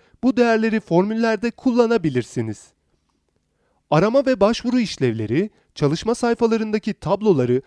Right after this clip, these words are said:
formüllerde başka biçimlerde bilgi kaynakları olarak kullanmanızı sağlar. Bir listede ya da tabloda bulunan bilgileri aramak ya da başvuruları yönetmek için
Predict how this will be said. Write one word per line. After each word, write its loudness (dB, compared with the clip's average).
formüllerde 2
başka -2
biçimlerde -2
bilgi -4
kaynakları 0
olarak 0
kullanmanızı -2
sağlar. -8
Bir -2
listede -4
ya 4
da 4
tabloda -2
bulunan 2
bilgileri 0
aramak -6
ya 2
da 0
başvuruları -2
yönetmek -2
için -8